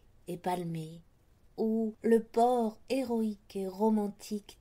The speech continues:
d'un trois-mâts au voile cargué. Les vastes orées des forêts avaient donc une allure étrange, comme si un frémissement les parcourait d'un bout à l'autre.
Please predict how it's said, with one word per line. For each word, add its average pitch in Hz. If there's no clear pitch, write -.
d'un 185
trois-mâts 160
au 151
voile 147
cargué. 143
Les 170
vastes 170
orées 170
des 156
forêts 160
avaient 190
donc 226
une 190
allure 180
étrange, 180
comme 254
si 240
un 220
frémissement 180
les 170
parcourait 151
d'un 139
bout 147
à 147
l'autre. 139